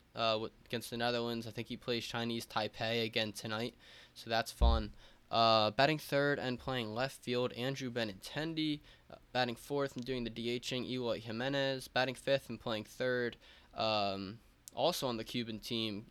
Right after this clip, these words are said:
Yoan Moncada. Uh, batting sixth and playing first base, Andrew, Andrew Vaughn. Batting seventh and doing the catching, Yasmani Grandal. Uh, batting eighth and in right field, Gavin Sheets. And rounding things out, batting ninth and playing second, Elvis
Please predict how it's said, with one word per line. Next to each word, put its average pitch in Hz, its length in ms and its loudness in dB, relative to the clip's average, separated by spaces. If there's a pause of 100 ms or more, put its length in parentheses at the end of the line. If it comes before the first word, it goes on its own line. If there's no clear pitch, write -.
Yoan 120 380 0
Moncada. 143 680 0 (400)
Uh, 104 260 0
batting 117 320 -2
sixth - 340 -4
and 117 100 -8
playing 95 240 -8
first 143 300 -2
base, 139 380 -2
Andrew, 110 320 -4 (160)
Andrew 131 400 0
Vaughn. 143 460 -2 (460)
Batting 127 260 -2
seventh 139 560 -2
and 120 180 -2
doing 120 200 0
the 101 60 -6
catching, 131 460 -2
Yasmani 120 560 -2
Grandal. 123 680 0 (180)
Uh, 113 160 0
batting 123 260 0
eighth 127 300 -2
and 120 220 -2
in 113 120 -2
right 113 220 -2
field, 175 380 -2
Gavin 113 240 4
Sheets. - 480 -4 (440)
And 117 520 0 (760)
rounding 135 320 -2
things 123 280 -6
out, 120 180 2
batting 117 240 0
ninth 113 340 -4
and 110 200 -6
playing 107 220 -6
second, - 460 -4
Elvis 104 440 -6